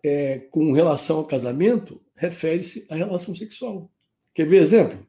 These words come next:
Isso aí? É, eu não sei se vocês lembram lá, da, da, quando o homem ia pra guerra. Ele foi pra guerra. Deuteronômio vinte. O homem foi pra guerra. Vinte, versículo cinco, sete. Chega lá na guerra, os oficiais reúnem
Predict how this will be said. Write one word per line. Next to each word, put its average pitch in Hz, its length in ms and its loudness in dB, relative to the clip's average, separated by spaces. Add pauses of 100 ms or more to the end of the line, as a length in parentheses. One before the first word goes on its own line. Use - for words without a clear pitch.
(220)
Isso - 140 -10
aí? 185 280 -2 (540)
É, 127 720 0 (300)
eu 160 80 -4
não 165 80 0
sei 233 120 -2
se - 100 -2
vocês 214 180 4
lembram 175 340 4
lá, 131 320 -4 (240)
da, 151 220 -4
da, 156 280 -2
quando 165 280 -2
o 156 60 2
homem 185 180 2
ia 180 100 4
pra 180 200 0
guerra. 120 420 -6 (160)
Ele 135 140 -14
foi - 140 -8
pra 170 160 -4
guerra. 120 160 -8
Deuteronômio 180 480 0
vinte. - 520 -2 (240)
O 127 60 -16
homem 147 120 -8
foi 143 180 -6
pra 160 140 -4
guerra. 104 340 -10 (360)
Vinte, 123 720 -2
versículo 151 400 -4
cinco, 170 300 -4
sete. - 400 -12 (1600)
Chega 180 280 0
lá 190 100 4
na 196 120 4
guerra, 208 500 4 (1400)
os 139 140 -4
oficiais 175 600 2
reúnem 165 440 0